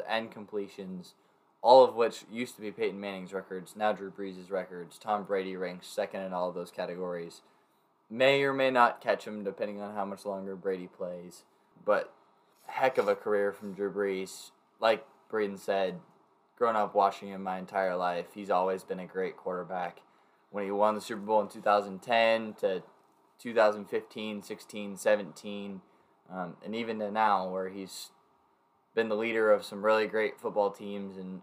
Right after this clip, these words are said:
a really great example in everyday life, not just on the football field, and helping out kids throughout his city and across the nation, and just being a great guy. So shout out to Drew Brees on a great career.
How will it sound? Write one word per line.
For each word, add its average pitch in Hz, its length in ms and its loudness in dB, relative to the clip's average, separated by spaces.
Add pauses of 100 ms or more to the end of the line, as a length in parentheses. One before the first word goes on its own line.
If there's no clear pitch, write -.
a 101 80 -4
really 107 200 2
great 104 220 0
example 101 720 -2
in 87 140 -4 (500)
everyday 110 460 4
life, 101 360 6 (100)
not 101 240 2
just 98 180 -6
on 95 140 -2
the 90 40 -10
football 98 380 2
field, 98 500 0
and 85 120 -14 (580)
helping 127 320 8
out 113 260 4
kids 113 800 0
throughout 110 400 4
his 113 200 -6
city 110 380 0
and 104 100 -4
across 101 400 0
the - 100 -20 (500)
nation, 98 760 -6 (800)
and 104 100 -12
just 113 160 -14
being 131 160 0
a 107 80 0
great 92 260 0
guy. 85 300 -2
So 90 360 -4 (340)
shout 120 220 8
out 117 140 6
to 107 60 -14
Drew 107 220 -4
Brees 104 260 -4
on 98 80 -8
a 98 60 -8
great 101 260 2
career. 98 560 -2